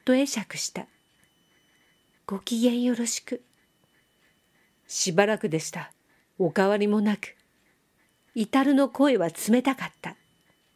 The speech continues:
「ありがとう存じます。あなた様にも。」「この子の釣りはね。」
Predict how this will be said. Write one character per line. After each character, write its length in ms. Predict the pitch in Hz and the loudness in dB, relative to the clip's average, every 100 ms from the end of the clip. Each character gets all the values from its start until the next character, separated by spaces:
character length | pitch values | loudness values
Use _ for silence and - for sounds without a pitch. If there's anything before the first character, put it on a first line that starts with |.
| _ _ _ _ - _ _ _ _ | _ _ _ _ -20 _ _ _ _
「あ 120 | 262 | 0
り 100 | 277 | 2
が 140 | 294 302 | 2 2
と 100 | 269 | 2
う 40 | |
存 240 | 254 240 208 | 2 0 0
じ 160 | 233 | 0
ま 140 | 226 240 | -2 -2
す。 260 | - - _ _ _ _ - | -8 -18 _ _ _ _ -2
あ 100 | 240 | 0
な 160 | 247 277 | 2 0
た 100 | 247 | 0
様 300 | 220 214 220 | 0 -2 0
に 100 | 220 | 0
も。」 140 | 208 - _ _ _ _ _ _ _ _ _ _ _ _ _ _ _ | -2 -8 _ _ _ _ _ _ _ _ _ _ _ _ _ _ _
「こ 140 | - 214 | 0 2
の 160 | 220 | 2
子 160 | 220 190 | 4 2
の 140 | 190 | 2
釣 300 | - 226 208 | 0 0 2
り 40 | 226 | 2
は 140 | 240 | 2
ね。」 320 | 254 269 202 | 0 0 -4